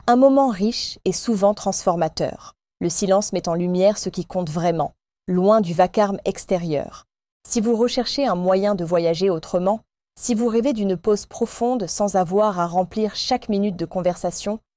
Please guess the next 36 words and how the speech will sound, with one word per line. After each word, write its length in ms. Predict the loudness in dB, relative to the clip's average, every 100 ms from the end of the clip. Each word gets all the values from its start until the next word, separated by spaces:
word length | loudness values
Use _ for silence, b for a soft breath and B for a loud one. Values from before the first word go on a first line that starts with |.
| _ _
de 120 | 0
S 260 | 2 2 0
M 140 | 2
S 280 | 2 0 -4 -4
ou 60 |
de 120 | -4
notification, 840 | -2 -4 -6 -8 -4 -4 -2 -6 -8 _ _ _ 0
alors 380 | 2 4 2 2
la 100 | -2
Scandinavie 680 | 0 -2 0 2 2 2 0
a 80 |
de 100 | 0
quoi 240 | -2 0 0
vous 100 | -2
séduire. 640 | -4 -4 -4 -8 -10 -16 _ _ -10
Du 100 | -4
chalet 300 | 0 0 -2
suédois 520 | -2 -2 2 2 2
au 100 | 2
bord 240 | 0 0
d'un 160 | -2 0
lac 260 | 0 0
au 80 | -2
refuge 460 | -6 -6 -6 -6 -4
finlandais 540 | -2 0 0 2 0
en 100 | 0
pleine 240 | 0 -2 -2
forêt, 460 | -2 -2 0 -2 -4 _ _ -4
en 120 | -2
passant 360 | -2 -2 -2
par 180 | -2 -4
les 100 | -4
fjords 480 | -2 2 2 0 -2
enneigés 360 | -2 -2 0 -2
de 100 | 0
Norvège, 600 | -2 0 2 2 2